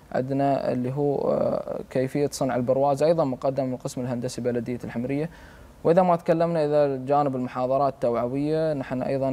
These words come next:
آه، قدمت عندنا القيادة العامة لشرطة الشارقة محاضرات، ودارة الخدمات الاجتماعية قدمت عندنا محاضرة بعنوان الهوية الوطنية.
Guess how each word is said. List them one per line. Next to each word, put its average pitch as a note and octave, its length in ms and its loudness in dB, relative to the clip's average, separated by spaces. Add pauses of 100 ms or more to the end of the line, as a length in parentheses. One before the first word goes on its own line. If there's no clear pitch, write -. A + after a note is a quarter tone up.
(120)
آه، - 340 -4
قدمت B2+ 580 -2
عندنا A#2+ 240 -2
القيادة A#2+ 340 0
العامة A#2+ 240 -4
لشرطة A#2 280 -8
الشارقة B2 460 -4
محاضرات، B2+ 680 -2
ودارة C3 580 -2
الخدمات B2 400 -4
الاجتماعية C3 380 -4
قدمت A#2+ 440 -4
عندنا B2 160 -2
محاضرة A#2+ 400 -2
بعنوان A#2+ 360 -2
الهوية A#2+ 300 -4
الوطنية. A#2 520 -8